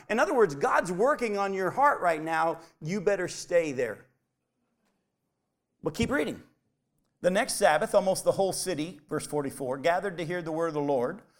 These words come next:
But when the Jews saw the crowds, they were filled with jealousy and began to contradict what was spoken by Paul. Reviling him and Paul and Barnabas, spoke out boldly, saying, 'It was necessary that the word of God be spoken first to you, since you thrust it aside and judge yourselves unworthy of eternal life.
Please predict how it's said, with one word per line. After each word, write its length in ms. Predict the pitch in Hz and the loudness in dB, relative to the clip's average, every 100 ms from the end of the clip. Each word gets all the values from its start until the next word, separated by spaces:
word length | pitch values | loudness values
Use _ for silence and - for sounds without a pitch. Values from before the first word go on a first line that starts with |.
| _ - | _ -2
But 120 | 196 | 0
when 140 | 196 | 2
the 80 | 185 | 0
Jews 380 | 147 175 277 269 | -2 -4 -4 -2
saw 280 | - 226 226 | 0 0 0
the 80 | 208 | -2
crowds, 500 | - 180 160 175 151 | 2 4 4 2 -2
they 120 | 180 | -4
were 120 | 160 | -4
filled 340 | - 196 208 | -2 -2 -2
with 160 | 160 127 | -4 -8
jealousy 460 | 127 156 143 - 165 | -2 -2 -2 -6 -6
and 100 | 165 | -6
began 380 | 135 175 185 | -6 -6 -6
to 60 | 175 | -8
contradict 580 | - 180 170 160 156 156 | -6 -6 -6 -6 -8 -6
what 420 | 165 - - - | -8 -8 -8 -6
was 160 | 139 139 | -6 -4
spoken 380 | 180 160 147 | -2 -2 -2
by 140 | 131 120 | -2 -2
Paul. 480 | 135 120 113 180 - _ - | 2 2 2 -4 -10 _ -4
Reviling 540 | 151 156 175 175 151 | 0 2 2 2 -2
him 220 | 127 156 | -4 -6
and 100 | 175 | -6
Paul 280 | 147 151 147 | 0 2 2
and 80 | 139 | 0
Barnabas, 400 | 135 123 123 156 | -2 -2 -4 -8
spoke 320 | - 170 156 | -2 0 2
out 200 | 151 127 | 2 2
boldly, 520 | 139 156 117 135 175 - _ - | 0 -2 -2 -6 -8 -12 _ -4
saying, 320 | 208 185 175 | 0 0 -2
'It 160 | 190 180 | -4 -4
was 160 | 151 | -2
necessary 520 | 175 208 214 - 202 190 | 0 0 -2 -2 0 0
that 140 | 175 | -2
the 80 | 175 | -2
word 200 | 175 185 | 0 0
of 80 | 165 | 2
God 240 | 175 175 | 2 0
be 100 | 160 | -4
spoken 420 | - 175 170 180 | -2 -2 -2 -6
first 300 | 170 185 180 - | -6 -8 -8 -8
to 60 | |
you, 200 | 147 165 | -6 -4
since 260 | 165 175 147 | -6 -8 -8
you 80 | 165 | -8
thrust 340 | - 175 - | -2 -2 -2
it 80 | 170 | -6
aside 400 | 151 165 143 160 | -4 -2 0 0
and 120 | 160 | -2
judge 280 | 123 151 170 | 0 0 0
yourselves 440 | 170 - 170 160 - | -4 2 4 2 -2
unworthy 540 | 165 175 202 185 139 147 | -6 -2 -2 -2 -2 -4
of 100 | 131 | -4
eternal 340 | 117 139 127 | -6 -6 -4
life. 360 | 117 127 175 | -2 -4 -6